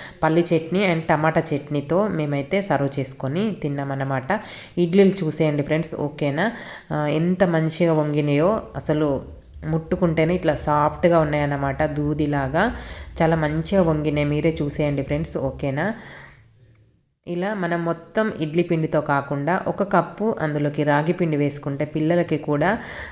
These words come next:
ఆ, మనకి ఎముకలకి చాలా బలంగా ఉంటుందండి. మనం వైట్గా ఉంటాయి ఇడ్లీలు అని చెప్పేసి వాటికే అట్రాక్ట్ అయిపోతారు పిల్లలు.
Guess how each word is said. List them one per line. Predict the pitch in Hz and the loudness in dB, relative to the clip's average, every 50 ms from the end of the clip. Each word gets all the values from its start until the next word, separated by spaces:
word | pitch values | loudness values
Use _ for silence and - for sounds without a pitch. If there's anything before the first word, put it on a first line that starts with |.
| - - - | -10 -6 -4
ఆ, | 147 143 143 139 139 139 - - | -2 -2 -2 -2 -4 -4 -8 -6
మనకి | - 151 160 156 156 151 - 156 147 143 - - - - - - - - - | -2 -2 0 0 -2 -2 -4 -4 -2 -2 -4 -6 -10 -12 -16 -16 -12 -6 -2
ఎముకలకి | 156 160 170 165 - 180 170 160 165 - 190 190 196 - | 0 2 2 4 4 4 4 4 2 0 -4 -2 0 0
చాలా | 160 151 151 156 | 0 2 2 2
బలంగా | 147 147 151 143 143 156 165 170 175 165 | 2 2 4 4 4 4 2 4 4 4
ఉంటుందండి. | 160 151 143 147 147 147 143 143 147 165 185 | 4 2 2 2 2 2 2 0 0 0 0
మనం | 185 175 160 147 156 160 | 2 0 0 0 0 2
వైట్గా | 151 147 143 156 165 175 - 202 190 190 180 | 4 4 4 4 2 2 2 2 2 4 4
ఉంటాయి | 175 160 160 156 156 165 160 160 156 | 2 2 0 0 2 2 2 2 0
ఇడ్లీలు | 147 143 156 160 160 156 151 | 0 0 2 2 4 4 2
అని | 147 147 | 2 2
చెప్పేసి | 147 143 147 156 143 - - 156 | 0 0 0 -2 -2 0 0 2
వాటికే | 151 147 143 139 160 - 185 | 2 2 2 2 0 2 2
అట్రాక్ట్ | 170 156 143 135 156 156 151 - - - | 2 2 2 2 0 0 0 0 0 0
అయిపోతారు | 151 143 - 151 143 143 147 147 143 | 0 0 0 -2 -2 0 0 -2 -2
పిల్లలు. | 143 143 139 139 139 139 143 185 233 | 0 -2 -2 0 0 2 2 2 0